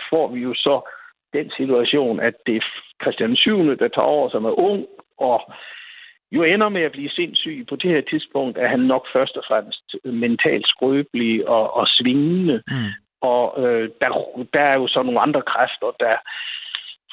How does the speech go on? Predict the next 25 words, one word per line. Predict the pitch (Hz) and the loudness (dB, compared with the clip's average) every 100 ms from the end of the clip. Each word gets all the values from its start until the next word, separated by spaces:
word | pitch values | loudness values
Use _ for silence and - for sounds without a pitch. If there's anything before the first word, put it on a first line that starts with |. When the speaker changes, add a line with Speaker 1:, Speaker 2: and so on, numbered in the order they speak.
| - | -2
Speaker 1:
får | - 123 110 - - - - - - | 2 2 0 -2 -6 -8 -8 -8 -2
indsmiget | 147 151 - 127 117 117 | 0 2 2 2 2 0
sig | |
hos | 131 131 | -2 0
den | 127 | 0
nye | 139 139 | 0 0
konge, | - 131 139 156 | 0 2 2 2
og, | - 117 - | 0 -2 0
og | 113 | 0
meget | 120 143 139 135 | 2 2 2 2
hurtigt | 120 120 117 104 | -2 -6 -6 -8
vil | 87 | -8
af | 85 85 | -8 -8
med | 95 82 | -10 -8
Moltke. | 80 - - _ _ _ | -10 -10 -20 _ _ _
Så | - - 104 | -4 0 2
han | 120 120 | 2 0
ryger | 120 117 113 | 0 0 0
ganske | 110 104 110 - | 0 0 0 -2
hurtigt | 107 117 110 107 104 - | -2 -2 0 0 -4 -4
ud | 127 | -4
af | - - | -4 -6
det | - - | -8 -8
politiske | - - - - - | -8 -10 -10 -10 -6
system. | - - - - | -8 -6 -8 -8